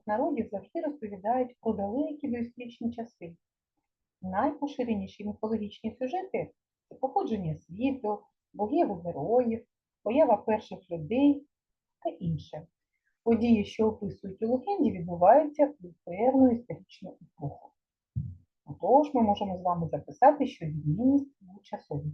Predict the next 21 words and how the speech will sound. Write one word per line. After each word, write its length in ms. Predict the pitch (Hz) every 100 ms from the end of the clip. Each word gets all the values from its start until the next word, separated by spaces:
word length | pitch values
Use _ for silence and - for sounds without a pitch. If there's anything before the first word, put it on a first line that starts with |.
| -
рамках. 420 | 143 143 151 _ _ _ _ _ _ _ _ _ _ _ _ _ _ _ - _ _
Тепер, 260 | 302 403 294
будь 140 | 254
ласка, 340 | 262 247 - 240
прочитайте 1000 | - 302 - 285 180 165 160 - 240 294 - _ _ _ _ _ _ _
та 80 | -
встановіть 680 | 185 - 185 180 202 254 -
відповідність. 800 | 247 - 247 202 151 151 147 - _ _ _ _
Що 360 | - 302 247
ж 160 | - -
є 300 | 185 208 190
легендою, 680 | 190 262 381 277 180 151 - _ _ _
а 80 | -
що 400 | - - 262 262 -
міфом? 600 | 196 160 - 143 147 - _ _ _ _ _ -
Поставте 500 | 294 - 139 - 170
відео 280 | 156 165
на 100 | 170
паузу 440 | 170 349 359 - 175
і 20 |
поміркуйте. 680 | 180 180 - - 147 -